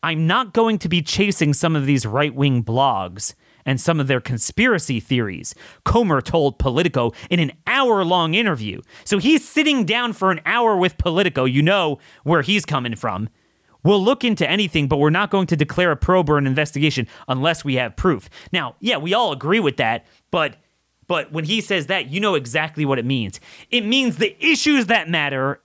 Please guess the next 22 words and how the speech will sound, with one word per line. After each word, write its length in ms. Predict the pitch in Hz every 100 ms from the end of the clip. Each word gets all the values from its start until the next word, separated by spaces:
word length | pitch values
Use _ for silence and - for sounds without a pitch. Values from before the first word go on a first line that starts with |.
| -
in 220 | 139 131
the 180 | 110 123
way 380 | 117 151 180
they 200 | 147 135
matter 360 | 127 113 113 117
at 100 | 113
the 80 | 117
time 300 | - 151 143
that 120 | 117
matter. 300 | 113 101 - - - -
So 220 | 277 202 - -
they 180 | 156 285
might, 280 | 339 302 185
with 180 | 202 -
covid, 540 | 196 240 262 285 233 - - _
and, 340 | - - 175 190
and 140 | 180
I 120 | 180
could 140 | 175 180
already 240 | 214 220
see 280 | 156 226 196
it, 100 | 139